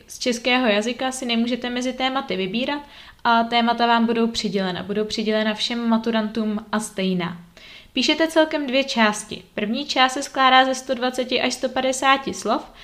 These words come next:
druhá část ze šedesáti až sedmdesáti slov. Obě dvě tyto části musíte stihnout právě v celých šedesáti minutách. Jak se hodnotí? Za první část můžete dostat celkem dvacet čtyři bodů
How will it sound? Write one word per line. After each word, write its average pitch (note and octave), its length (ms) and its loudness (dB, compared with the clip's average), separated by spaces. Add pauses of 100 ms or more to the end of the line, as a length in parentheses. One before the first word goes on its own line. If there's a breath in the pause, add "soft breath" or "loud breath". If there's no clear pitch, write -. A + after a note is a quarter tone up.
(220 loud breath)
druhá B3+ 340 4
část B3 400 2
ze A3+ 160 4
šedesáti A3+ 800 2
až G#3 380 -2
sedmdesáti G3 840 -2
slov. F#3 420 -8 (480 loud breath)
Obě A#3 240 4
dvě C#4+ 160 2
tyto D4 280 -4
části C4 600 -2 (260 loud breath)
musíte B3+ 400 -2
stihnout A#3+ 500 -4
právě G#3+ 600 2
v - 80 -20
celých G#3+ 480 -2
šedesáti G3 880 -2 (340 loud breath)
minutách. G3+ 520 0 (340)
Jak B3+ 160 2
se E4+ 120 4
hodnotí? D4 600 0 (120)
Za B3 320 4
první C4+ 360 -2
část B3+ 320 0
můžete C4 320 -2
dostat C4+ 340 -2
celkem A3 340 0
dvacet F#3 300 -4
čtyři C#4 300 -4
bodů D#4+ 420 -2